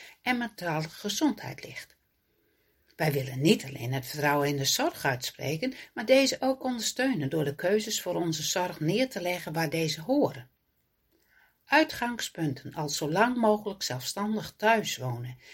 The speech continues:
en het voorkomen van wachtlijsten of wachttijden is voor E L P vanzelfsprekend. E L P vindt armoede op geen enkele manier acceptabel.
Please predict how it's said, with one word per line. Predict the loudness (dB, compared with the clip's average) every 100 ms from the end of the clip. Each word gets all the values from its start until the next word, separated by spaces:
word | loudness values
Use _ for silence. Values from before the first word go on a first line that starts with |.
| -4
en | 0
het | 0 0
voorkomen | -8 0 4 6 4
van | 0 -6 8
wachtlijsten | 8 8 -8 -4 -4 -2 -4 -4
of | -4 -2
wachttijden | 0 0 -2 -4 -4 -4 -8 -12 -8
is | -4 -4
voor | -6 -14 -10
E | 2 4
L | 4
P | 0 -2 -4 -4
vanzelfsprekend. | -14 -16 -10 -6 0 0 -2 -8 -8 -12 -12 -20 -18 -20 _ _ _ _ _ _ _ _ _ _ _ _ _ _ _ _ _ _ _ _ _ _ _ _ _ _ _ _ _
E | 2 2 2
L | 0
P | 0 0
vindt | 0 -2 -2
armoede | -4 -2 2 2 2 0
op | -2
geen | -10 -8 -10 -6
enkele | -4 -4 -6 -6
manier | -4 0 2 2 2 -2
acceptabel. | -14 -8 -8 -4 -4 -2 -4